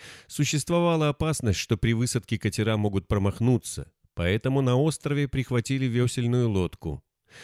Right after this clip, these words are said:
Двое моряков из местных хорошо знали ходы и выходы. Оба стояли на палубе вместе с Морозовым и внимательно всматривались в туман.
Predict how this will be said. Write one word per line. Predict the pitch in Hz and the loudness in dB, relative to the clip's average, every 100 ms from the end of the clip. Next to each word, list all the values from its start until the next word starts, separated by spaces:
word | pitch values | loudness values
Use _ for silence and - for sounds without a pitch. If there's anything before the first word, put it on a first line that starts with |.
| - - | -20 -6
Двое | 85 117 | 2 2
моряков | 113 110 110 135 135 - | 4 2 0 0 0 -2
из | 101 | -2
местных | 92 95 82 82 - | 2 2 0 -6 -6
хорошо | - 113 131 156 | -2 0 0 0
знали | 117 110 110 | 0 0 0
ходы | 92 107 101 | -2 -2 0
и | 98 | 0
выходы. | 98 123 87 73 - _ _ _ - | 2 0 -2 -8 -14 _ _ _ -4
Оба | 117 104 | 0 0
стояли | - 104 98 92 | 0 -2 -2 0
на | 95 | -2
палубе | 92 101 92 85 | 0 0 0 0
вместе | 85 85 - | 0 -2 -4
с | 85 | -4
Морозовым | 92 110 143 135 135 127 - - | -2 0 0 0 -2 -4 -8 -10
и | - 123 | 0 2
внимательно | 135 143 135 143 143 139 | 2 2 0 0 -2 -2
всматривались | 131 - 117 113 120 117 117 - | -2 0 0 0 -2 -2 -2 -4
в | - | 0
туман. | 131 110 90 78 | 2 2 2 0